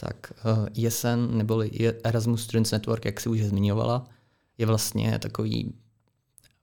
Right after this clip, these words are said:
projekt, hlavně především v Evropské unii, nebo na evropském kontinentě. Ale určitě můžeme najíst, n-, najít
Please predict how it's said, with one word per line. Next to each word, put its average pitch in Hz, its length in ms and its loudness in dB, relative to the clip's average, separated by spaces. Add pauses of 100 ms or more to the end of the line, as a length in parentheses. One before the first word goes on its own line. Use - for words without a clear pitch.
(100)
projekt, 101 520 -2 (320)
hlavně 107 400 2
především 107 480 -2
v 110 40 -4
Evropské 110 460 0
unii, 104 360 0
nebo 104 300 -4
na 104 180 2
evropském 101 340 -2
kontinentě. 107 520 -4 (560)
Ale 110 320 8
určitě 117 340 2
můžeme 113 300 6
najíst, 110 560 4 (300)
n-, 117 440 0
najít 107 380 2